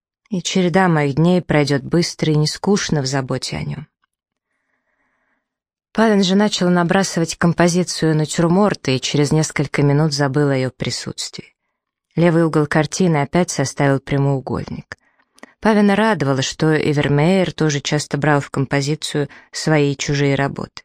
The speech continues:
Для этого натюрморта он поставил в угол вовсе не картину, а старую программку, приглашение на корриду. Случайно он сохранил ее с того самого времени, когда первый раз, работая в Испании, специально ездил на представление.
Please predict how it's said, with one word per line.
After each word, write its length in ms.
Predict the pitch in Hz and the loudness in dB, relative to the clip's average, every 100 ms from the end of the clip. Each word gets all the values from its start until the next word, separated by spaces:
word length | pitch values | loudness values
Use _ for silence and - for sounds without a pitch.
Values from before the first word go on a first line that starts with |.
| _ _ _ _ _ _ | _ _ _ _ _ _
Для 140 | - 175 | 0 2
этого 220 | 170 160 | 2 2
натюрморта 640 | 160 151 160 165 180 - 139 | 2 0 0 2 0 0 0
он 100 | 135 | 0
поставил 520 | 139 - 156 143 139 | -2 -2 0 2 0
в 100 | 139 | -2
угол 260 | 147 143 131 - _ - | -2 -2 -4 -14 _ -6
вовсе 360 | 151 156 - | -2 -2 -2
не 100 | 156 | -2
картину, 580 | 147 165 165 - 135 - - _ _ _ - | 0 -2 -2 -6 -6 -8 -14 _ _ _ -10
а 60 | |
старую 400 | 156 - 202 160 | -4 0 2 0
программку, 680 | - 180 165 147 131 - - _ _ _ | 0 0 2 0 -2 -8 -18 _ _ _
приглашение 680 | - 147 151 - 160 156 143 | -4 0 0 0 0 0 0
на 120 | 143 | -2
корриду. 480 | - 160 135 120 - _ _ _ _ _ _ _ _ _ _ | -2 -2 -2 -6 -14 _ _ _ _ _ _ _ _ _ _
Случайно 540 | - - 175 - 185 165 | -10 -4 -2 0 2 2
он 80 | 156 | 0
сохранил 520 | - - 175 190 170 | -4 0 2 4 2
ее 120 | 143 | 0
с 100 | 135 | -2
того 200 | - 143 | -2 -2
самого 480 | - 165 151 143 139 | -2 0 0 0 0
времени, 460 | 147 170 151 143 - - - _ | 0 2 2 0 -6 -16 -20 _
когда 260 | - 160 175 | -2 2 2
первый 380 | - 196 180 185 | 2 0 2 2
раз, 240 | 196 - | 0 -2
работая 520 | 151 151 160 - 143 | -2 0 -2 0 0
в 40 | 135 | 0
Испании, 580 | - - 180 175 165 - - - | -4 -2 2 2 0 -4 -16 -20
специально 600 | - - 180 - 214 196 170 | -14 -6 -4 2 4 4 4
ездил 460 | 160 175 156 160 | 2 0 2 2
на 140 | 156 156 | 2 0
представление. 960 | 151 156 - 165 147 - - - - | -4 -6 -4 -2 -2 -4 -10 -16 -20